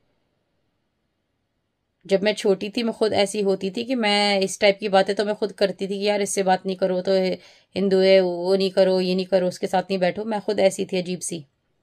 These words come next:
तो जिस बच्चे ने, जिस लड़की ने मेरे बेटे को misguide करने की कोशिश करी,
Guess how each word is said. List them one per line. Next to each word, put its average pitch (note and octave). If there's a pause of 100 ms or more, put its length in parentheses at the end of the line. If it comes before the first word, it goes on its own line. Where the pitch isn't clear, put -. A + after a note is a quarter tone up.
(960)
तो A#3 (380)
जिस A3+
बच्चे G3
ने, A3+
जिस G#3
लड़की G3
ने G#3+
मेरे G3
बेटे F3+
को G3+
misguide F#3+
करने F#3+
की G3
कोशिश F#3+
करी, F#3